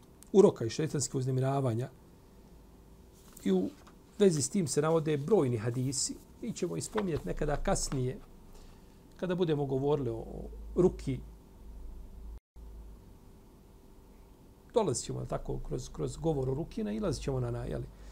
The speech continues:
ovaj, kaže poslanik, sallallahu alejhi ve sellem, "Sve ima svoj vrhunac, a vrhunac,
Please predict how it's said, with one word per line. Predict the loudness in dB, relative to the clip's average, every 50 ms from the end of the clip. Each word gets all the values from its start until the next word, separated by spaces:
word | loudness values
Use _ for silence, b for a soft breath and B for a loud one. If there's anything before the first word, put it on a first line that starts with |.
| B B B B B -20 -12 -8
ovaj, | -6 -6 -4 -6 -6 -8 -12 -16 -20 -20 -20 -20 -20 -20 -20 -20 -20 -20 -20 -20 -20 -20 -20 -20 -20 -20 -8
kaže | -4 0 0 0 0
poslanik, | 0 -4 -4 -4 -2 -2 -2 -2
sallallahu | -2 -2 -2 -2 -2
alejhi | -2 -2
ve | -2
sellem, | -2 -4 -2
"Sve | -2 -2 -2
ima | 0 -2 -4
svoj | -2 -2 -2 -2
vrhunac, | 0 0 0 0 -2 -4 -6
a | -4
vrhunac, | -4 -4 -4 -2 -4 -4 -4 -4 -6 -8 -8